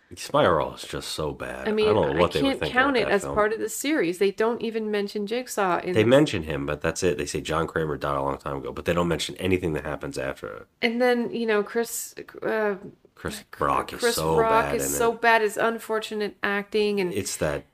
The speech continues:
Speaker 1: cliche
Speaker 2: I,
Speaker 1: cop
Speaker 2: he just
Speaker 1: movie.
Speaker 2: wasn't right
Speaker 1: It's
Speaker 2: for that role.
Speaker 1: it's like the most cliche cop film I've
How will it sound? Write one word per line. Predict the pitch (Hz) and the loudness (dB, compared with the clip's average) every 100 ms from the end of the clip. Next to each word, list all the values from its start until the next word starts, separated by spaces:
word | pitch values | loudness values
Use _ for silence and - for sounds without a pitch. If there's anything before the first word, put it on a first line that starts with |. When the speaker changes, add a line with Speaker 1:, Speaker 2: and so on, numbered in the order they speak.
| - | -20
Speaker 1:
cliche | - - 101 87 - 82 80 78 71 67 | -16 -2 0 0 -2 0 2 2 0 -2
Speaker 2:
I, | - | -2
Speaker 1:
cop | - 80 71 69 - _ - | 0 4 4 2 -6 _ -6
Speaker 2:
he | 262 | -2
just | 214 151 | 0 0
Speaker 1:
movie. | - | 2
Speaker 2:
wasn't | 285 294 214 | 4 4 2
right | 233 | 2
Speaker 1:
It's | - 220 | 2 2
Speaker 2:
for | 247 | 4
that | 233 233 214 | 4 0 -2
role. | 269 330 | -6 0
Speaker 1:
it's | 117 113 | 0 6
like | 135 135 | 4 6
the | 104 | 4
most | 92 87 - | 6 4 0
cliche | - 87 - - 87 107 | -4 -2 0 2 2 2
cop | - - 90 - - | 0 2 2 2 -2
film | - 73 71 | -4 -4 -4
I've | 64 | -8